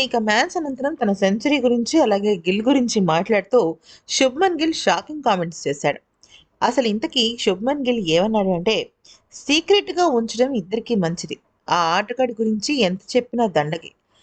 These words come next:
ఒక్కొక్క సందర్భాలలో ఆటగాళ్ల విషయంలో కొన్ని నిర్ణయాలు తీసుకోక తప్పదు. ఆండర్సన్ వేసిన ఆ బంతి గొప్పగా అనిపించలేదు. అప్పటికే స్టెప్ అవుట్ అయి అతని తల మీదుగా షాట్ ఆడాలని డిసైడ్ అయ్యాను.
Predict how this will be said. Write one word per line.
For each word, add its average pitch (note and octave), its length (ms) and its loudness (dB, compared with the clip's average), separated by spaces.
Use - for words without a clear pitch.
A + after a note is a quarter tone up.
ఒక్కొక్క C4 360 0
సందర్భాలలో C4+ 800 2
ఆటగాళ్ల A3+ 600 2
విషయంలో G3+ 640 2
కొన్ని G#3+ 300 0
నిర్ణయాలు A3+ 460 2
తీసుకోక F#3+ 520 -4
తప్పదు. D#3+ 380 -6
ఆండర్సన్ E4+ 600 -2
వేసిన B3 380 2
ఆ G3 100 2
బంతి G3 400 -2
గొప్పగా G#3 400 0
అనిపించలేదు. B3 640 0
అప్పటికే D4+ 520 0
స్టెప్ C4 380 0
అవుట్ D#4 220 2
అయి C4+ 200 2
అతని A#3+ 300 0
తల G#3+ 180 2
మీదుగా C#4+ 360 -2
షాట్ A#3 420 0
ఆడాలని A#3+ 440 2
డిసైడ్ A3+ 400 0
అయ్యాను. C#3+ 280 -4